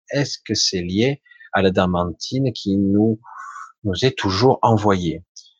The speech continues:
Euh, pas seulement. Euh, alors, pour ceux qui souffrent, et, euh,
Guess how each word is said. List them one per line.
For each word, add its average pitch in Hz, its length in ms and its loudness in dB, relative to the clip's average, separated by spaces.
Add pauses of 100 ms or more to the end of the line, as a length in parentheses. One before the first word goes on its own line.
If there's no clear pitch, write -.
(320)
Euh, 98 120 2
pas 107 180 0
seulement. 113 600 4 (1700)
Euh, 101 420 2 (2000)
alors, 104 420 0
pour 117 180 -10
ceux - 180 2
qui 160 180 -6
souffrent, 107 800 -4
et, 113 280 0
euh, 110 180 -4